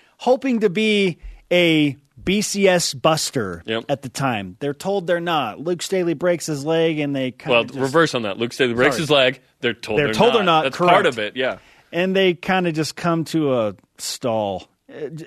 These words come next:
Speaker 1: and finish twelve and two, and it's like, "Ah, it was so fun," but then you lose by twenty-seven and give up seventy-two to Hawaii.
Speaker 2: Still the most ever given up. That's part of that. Like, if B Y U gave up s-, seventy points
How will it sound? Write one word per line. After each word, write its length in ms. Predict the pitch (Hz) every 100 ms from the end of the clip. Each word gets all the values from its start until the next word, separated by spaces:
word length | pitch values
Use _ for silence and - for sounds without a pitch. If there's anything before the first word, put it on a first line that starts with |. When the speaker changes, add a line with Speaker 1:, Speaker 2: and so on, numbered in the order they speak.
| 123
Speaker 1:
and 160 | 170 -
finish 260 | 190 170
twelve 280 | - 180 165
and 120 | 151
two, 180 | - 170
and 80 | 147
it's 100 | 135
like, 180 | 139 127
"Ah, 320 | - - - 107
it 80 | 143
was 140 | 143
so 340 | - 220 220
fun," 500 | 180 - 214 208 170
but 260 | 135 160 151 _ _ _ _ -
then 140 | 180
you 80 | 185
lose 180 | 190 180
by 300 | 135 127 107 _ _ _ _ _ _ -
twenty-seven 640 | - 214 202 - 196 208 185
and 140 | 147
give 120 | 170
up 120 | 160
seventy-two 880 | - - - 214 226 214 170 - 196 190
to 100 | 139
Hawaii. 560 | 135 131 143 160 185
Speaker 2:
Still 240 | 185 170 185
the 80 | 180
most 320 | 165 170 143
ever 180 | 143 143
given 240 | 139 127
up. 120 | 113
That's 180 | 131 143
part 240 | - 131
of 100 | 117 101
that. 160 | 92
Like, 200 | 170 175
if 100 | 220
B 100 | 294
Y 140 | 370 349
U 80 | 190
gave 320 | 156 147 143
up 180 | 156 -
s-, 260 | - _ -
seventy 720 | - - - 147 147 156 143
points 560 | - 117 127 151 -